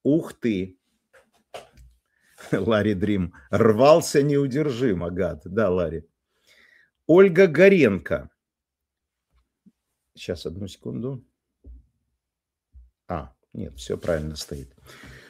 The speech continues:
Ольга Горенко. "Добрый день. Я живу рядом с Киевом. Щас смотрю ваши стримы из Турции. Отдыхаю здесь с дочкой и внуками. Огромная благодарность за работу.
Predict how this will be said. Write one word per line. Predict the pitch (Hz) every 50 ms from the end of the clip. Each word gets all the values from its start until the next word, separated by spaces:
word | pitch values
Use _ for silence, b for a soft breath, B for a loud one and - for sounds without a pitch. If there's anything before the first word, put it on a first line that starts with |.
| B B - -
Ольга | 151 160 185 185 170 143 156 175 165
Горенко. | 139 127 165 175 165 156 151 131 110 101 92 - - 98
"Добрый | 87 92 160 160 160 170 151
день. | 113 131 143 131 123 113
Я | 120 110
живу | 101 120 131 156
рядом | 160 151 143 123 139 127
с | 117 - -
Киевом. | - 113 117 113 110 104 104 101 101
Щас | 98 - - 139 143 143
смотрю | - 120 113 110 - 135 135
ваши | 123 120 113 - 117 104
стримы | - - - 113 120 117 113 110 107
из | 95 - -
Турции. | - 101 101 90 87 - - 98 90
Отдыхаю | 85 82 - - - 123 127 123 107
здесь | 87 85 95 104 101 92
с | 87
дочкой | 85 113 123 117 - - - 95
и | 92
внуками. | 80 92 90 85 82 - 90 87 90 90
Огромная | 90 98 110 131 135 127 110 101
благодарность | 87 92 90 85 98 87 101 113 113 120 113 107 92 82
за | 82 92 92
работу. | 92 82 76 80 82 78 _ - 80